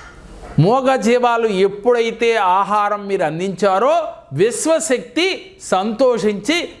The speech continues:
మీకు కనెక్ట్ అవుతుంది, మీ కోరిన కోరికలు ఈజీగా తీరతాయి.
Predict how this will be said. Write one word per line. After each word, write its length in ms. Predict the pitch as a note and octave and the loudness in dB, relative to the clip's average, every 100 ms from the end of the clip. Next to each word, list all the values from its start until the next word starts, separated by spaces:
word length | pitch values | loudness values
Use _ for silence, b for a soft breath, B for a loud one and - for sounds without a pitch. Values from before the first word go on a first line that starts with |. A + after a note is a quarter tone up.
| - | -8
మీకు 600 | C#3+ F#3+ G#3+ G#3+ C4 D4 - B B B - - | -4 -2 -2 -2 -2 -2 -8 B B B -12 -2
కనెక్ట్ 320 | G3 A#3 - | 0 0 0
అవుతుంది, 760 | G#3+ F#3+ G3 F#3 C4 D#4+ - - | 2 2 0 2 0 0 -6 -4
మీ 160 | F3+ A3+ | -2 -2
కోరిన 380 | G3+ G3+ G#3 F#3+ | 2 2 2 -2
కోరికలు 460 | F3 E3+ D3 A3 | 0 -2 0 -2
ఈజీగా 440 | C4 F3 D3 C3 F#3 | -2 0 0 0 0
తీరతాయి. 500 | E3 A#2 G#2 E2+ | -2 -4 -6 -12